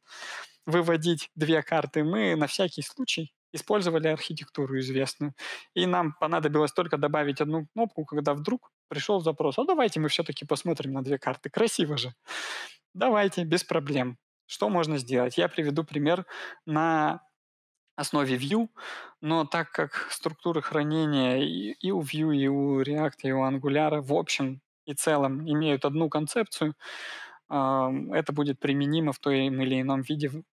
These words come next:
для разных систем. Просто здесь речь пойдет про модули в сторе, где мы можем динамически регистрировать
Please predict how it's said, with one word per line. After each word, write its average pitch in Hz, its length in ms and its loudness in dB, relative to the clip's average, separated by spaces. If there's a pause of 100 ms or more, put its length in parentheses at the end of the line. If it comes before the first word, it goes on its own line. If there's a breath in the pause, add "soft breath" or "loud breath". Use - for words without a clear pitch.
для 135 600 -2
разных 139 360 -2
систем. 127 440 -6
Просто 135 340 -2
здесь 139 380 0 (520 loud breath)
речь 156 280 2
пойдет 143 360 2
про 139 140 0
модули 156 640 2
в - 100 -4
сторе, 135 480 0 (240)
где 139 340 -2
мы 135 120 0
можем 135 320 0
динамически 143 560 0
регистрировать 139 960 0